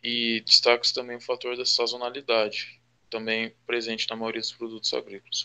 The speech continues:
Pode passar, por favor. Agora, falando brevemente sobre a estrutura de custo de produção, as variáveis que mais influem são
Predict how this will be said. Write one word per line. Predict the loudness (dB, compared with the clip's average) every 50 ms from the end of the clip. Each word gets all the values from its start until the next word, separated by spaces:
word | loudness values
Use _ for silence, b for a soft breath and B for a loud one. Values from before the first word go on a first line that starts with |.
| -4
Pode | _ -4 -4 -4
passar, | -6 -4 4 4 4 4
por | 4 -6
favor. | -8 -8 -8 -6 -8 -12 -12 _ _ _ _ _ _ _ _ _ _ _ _ _ _ _ _ _ _ _ _ _ _ _ _ _ _ _ _ _ _ _ _ _ _ _ _ _ _ _ -20 _ -4
Agora, | -2 -2 0 2 2 2 2
falando | 2 0 2 2 2 2 0 -4 -4 -4
brevemente | 0 0 0 0 0 -2 -2 -4 -2 -2 -4
sobre | -6 -6 -2 0 0
a | 2
estrutura | 2 0 -6 -8 -12 -14 -16 -14 -14 -14
de | -16 -16 -20
custo | _ -20 -8 -6 -6 -6
de |
produção, | -4 _ -8 -8 -6 -4 -2 0 2 2 2 0 -2 -4 -8 -16 _ _ -4
as | 0 2 2 2 0 2
variáveis | 4 4 4 8 6 6 6 6 4 2 2
que | 0 -2
mais | -4 -2 -2 -2 -4
influem | -8 -12 -16 -18 -20 -20 -20 -14 0 4
são | 4 4 4 0 -8